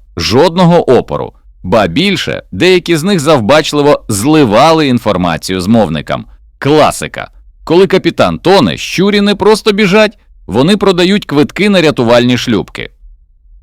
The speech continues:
І ось воно, офіційне повідомлення, випущене, наче дим з попелища імперії. До кінця доби, як за розкладом, адміністративні структури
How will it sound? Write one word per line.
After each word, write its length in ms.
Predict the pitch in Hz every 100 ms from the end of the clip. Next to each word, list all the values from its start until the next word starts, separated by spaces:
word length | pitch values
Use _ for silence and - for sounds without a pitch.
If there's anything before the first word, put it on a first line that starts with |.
| - _ - -
І 100 | 139
ось 260 | 117 92 71
воно, 420 | 80 127 123 - -
офіційне 640 | 123 139 - 131 87 69
повідомлення, 800 | 69 67 69 151 165 95 69 57 - -
випущене, 840 | 82 175 196 190 175 - 170 170 143 -
наче 500 | 107 110 101 - 80
дим 300 | 71 156 185
з 60 |
попелища 840 | - 120 - 92 92 90 - 92 82 -
імперії. 720 | 113 98 - 95 78 64 57 - _ -
До 200 | 104 151
кінця 400 | 165 170 - 92
доби, 340 | 76 87 180
як 220 | 175 95 78
за 140 | 85
розкладом, 640 | 139 196 165 147 135 139 -
адміністративні 920 | 147 156 160 147 123 123 110 107 87 78
структури 680 | - 95 - 160 160 87